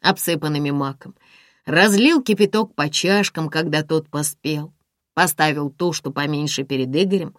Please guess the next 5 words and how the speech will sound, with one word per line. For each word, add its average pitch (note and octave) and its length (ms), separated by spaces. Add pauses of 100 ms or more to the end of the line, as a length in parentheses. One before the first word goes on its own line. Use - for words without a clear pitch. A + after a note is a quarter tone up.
(280)
большую E3+ 460
себе, C#3 420 (540)
вновь G#3+ 480
тяжко F3 440
вздохнул C3+ 680